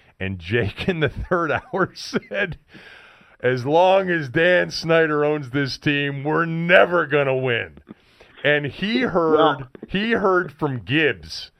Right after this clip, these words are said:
Speaker 1: Gibbs called him and said, "You gotta apologize for saying that." That's the, those are the only two th-, th-, times I ever heard about anything that was said,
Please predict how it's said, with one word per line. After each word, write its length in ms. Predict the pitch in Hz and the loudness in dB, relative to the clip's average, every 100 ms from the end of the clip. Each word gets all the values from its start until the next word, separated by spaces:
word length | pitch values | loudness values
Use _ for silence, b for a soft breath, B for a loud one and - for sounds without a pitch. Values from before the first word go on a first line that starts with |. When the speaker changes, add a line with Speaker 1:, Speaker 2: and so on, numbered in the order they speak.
| b b 101 | b b -8
Speaker 1:
Gibbs 360 | 120 196 196 - | 0 0 0 -2
called 320 | 151 135 127 | 4 4 2
him 120 | 117 | -4
and 100 | 113 | -4
said, 200 | 131 110 101 | -2 -4 -4
"You 120 | 120 | -2
gotta 240 | 110 101 | 0 0
apologize 720 | 87 - 78 78 69 67 69 | -4 -4 -4 -4 -10 -14 -14
for 160 | - 73 | -16 -16
saying 320 | - 65 65 | -14 -14 -18
that." 460 | - - _ - - - | -20 -20 _ -20 -6 -2
That's 180 | 165 | -2
the, 180 | 214 233 B B | -2 -8 B B
those 200 | 240 262 | 2 2
are 20 | |
the 160 | 294 247 | -4 4
only 300 | 254 302 294 | 2 4 -2
two 240 | - 320 - | 0 -2 0
th-, 200 | 294 269 - | -2 -4 -6
th-, 160 | 285 196 | -16 -2
times 320 | 220 220 180 | 0 2 2
I 140 | 185 - - | 0 0 0
ever 320 | 208 226 214 | 0 0 0
heard 440 | 208 190 151 143 B B B | 0 0 -2 -6 B B B
about 280 | 147 160 165 | 4 4 4
anything 520 | 214 226 - 156 135 | 0 -4 -6 -6 -4
that 100 | 135 | -2
was 160 | 135 - | -4 -4
said, 440 | 151 123 95 | 0 2 0